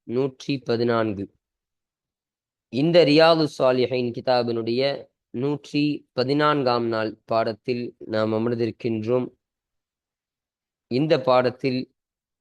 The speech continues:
நலவின் மீது அறிவித்தல் என்ற தலைப்பின் கீழ் அமையக்கூடிய, வரக்கூடிய ஹதீஸுகளை பற்றி நாம் பேச இருக்கின்றோம்.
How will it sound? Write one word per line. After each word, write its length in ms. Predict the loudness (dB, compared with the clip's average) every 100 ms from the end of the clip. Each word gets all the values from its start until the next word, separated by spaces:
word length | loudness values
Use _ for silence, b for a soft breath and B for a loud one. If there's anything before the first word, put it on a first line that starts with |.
| _
நலவின் 640 | -6 0 4 4 4 4
மீது 640 | 4 2 2 0 0 -2 -8 _ -4
அறிவித்தல் 800 | 0 0 -2 -6 _ -4 -4 -8 -8
என்ற 720 | -4 -4 0 2 2 0 -8 -6
தலைப்பின் 580 | -2 -2 -4 -6 -6
கீழ் 380 | -4 -2 -2 -4 _ _ -6
அமையக்கூடிய, 1000 | -2 0 0 -2 -6 -2 2 2 0 -8 _ _ _ _ _ _ _ -6
வரக்கூடிய 920 | 0 0 0 -4 -4 -2 0 -2 -4 -8
ஹதீஸுகளை 720 | -4 -4 -4 -4 -2 -4 -4
பற்றி 460 | -6 -4 -4 -4 -4
நாம் 280 | -4 -4 0
பேச 340 | -2 0 -2
இருக்கின்றோம். 640 | -4 -6 -6 -2 -2 -2